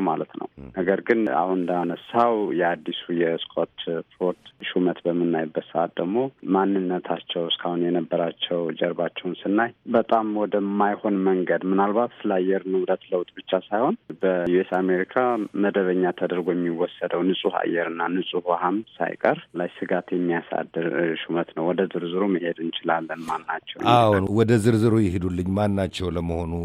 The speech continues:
Speaker 2: እኚህ አዲሱ ተሿሚ ስኮት ፕሩት? እና ከዚህ አሁን ካነሱት ንጹህ ኢነርጂ ጋር አያይዘው ምንድን ነው የእሳቸው ቦታ?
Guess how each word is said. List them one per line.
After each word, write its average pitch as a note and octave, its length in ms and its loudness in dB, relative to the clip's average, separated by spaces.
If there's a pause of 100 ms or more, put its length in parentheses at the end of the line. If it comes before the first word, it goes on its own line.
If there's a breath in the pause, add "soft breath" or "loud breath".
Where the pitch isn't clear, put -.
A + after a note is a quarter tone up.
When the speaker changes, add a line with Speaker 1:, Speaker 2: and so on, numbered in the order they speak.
Speaker 2:
እኚህ D#2+ 240 -6
አዲሱ D#2+ 340 -8 (140)
ተሿሚ E2+ 440 -6
ስኮት E2 340 -6
ፕሩት? F#2+ 300 -6 (100)
እና F#2+ 220 0 (340)
ከዚህ F2 440 -2
አሁን F2+ 260 0
ካነሱት F2+ 600 -4 (120)
ንጹህ F2+ 480 0
ኢነርጂ E2+ 400 -2 (380)
ጋር D#2 180 -4
አያይዘው E2+ 600 -2
ምንድን E2 320 -4
ነው D#2+ 100 -2
የእሳቸው D2+ 500 -6
ቦታ? C#2+ 220 -8